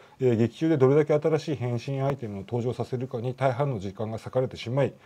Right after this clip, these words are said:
えー、マーチャンダイズと切り離して丁寧に話を作ることが年々難しくなっている状況なので、そこから解き放たれて不特定多数の人が楽しく見られて、なおかつ仮面ライダーらしい仮面ライダーを作ってくれたことに感謝の思いでいっぱいですと。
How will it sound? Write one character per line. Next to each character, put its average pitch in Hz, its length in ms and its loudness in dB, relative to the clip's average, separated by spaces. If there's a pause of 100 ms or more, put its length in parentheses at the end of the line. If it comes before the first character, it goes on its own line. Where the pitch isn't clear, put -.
(420)
え 120 140 10
ー、 110 40 6
マ 123 120 6
ー - 20 4
チ 143 80 2
ャ 135 40 4
ン - 20 0
ダ 143 80 6
イ 143 60 4
ズ 120 40 -6
と 104 60 -8
切 - 140 -6
り 120 80 0
離 131 240 -2
し - 40 -12
て 104 80 -8
丁 147 160 2
寧 120 140 0
に 98 80 -6
話 107 260 -6
を 110 60 -6
作 - 220 -10
る 110 40 -4
こ 104 120 -8
と 98 80 -8
が 92 60 -4
年 120 180 -2
々 127 200 0
難 135 240 -2
し - 40 -4
く - 80 -6
な 113 100 -4
っ 117 40 -6
て - 120 -12
い 110 40 -4
る 95 80 -8
状 98 120 -2
況 107 140 -6
な 107 120 -4
の 123 120 -2
で、 90 160 -2 (280)
そ 117 140 -2
こ 120 100 0
か 147 120 4
ら 170 160 6
解 117 140 -10
き 120 80 -4
放 110 200 -4
た 101 140 -4
れ 87 80 -6
て 160 280 -4
不 - 80 -20
特 - 200 -8
定 107 120 -6
多 110 140 -8
数 139 140 -8
の 135 100 -6
人 160 160 -4
が 156 100 0
楽 135 240 -4
し 143 80 -10
く 131 100 -6
見 117 100 -2
ら 165 100 2
れ 135 80 0
て、 98 120 -8
な 127 120 -4
お 151 80 0
か 127 100 -4
つ 117 140 -4
仮 117 200 -2
面 127 180 0
ラ 135 120 0
イ 131 40 2
ダ 131 120 4
ー - 40 4
ら 131 80 0
し 131 80 -8
い 135 60 -8
仮 107 180 -4
面 107 100 -6
ラ 113 120 2
イ 107 40 0
ダ 107 100 2
ー - 20 4
を 87 100 -4 (280)
作 - 140 -2
っ 113 40 4
て 113 120 -4
く - 80 -2
れ 127 80 4
た 156 80 2
こ 170 120 2
と 208 100 -2
に 139 80 0
感 107 180 -4
謝 90 100 -10
の 85 160 -12
思 95 200 -2
い 90 40 -4
で 139 200 -2
い 85 80 -8
っ - 100 -12
ぱ 85 140 -8
い 80 60 -12
で 82 120 -10
す - 80 -20
と。 - 140 -12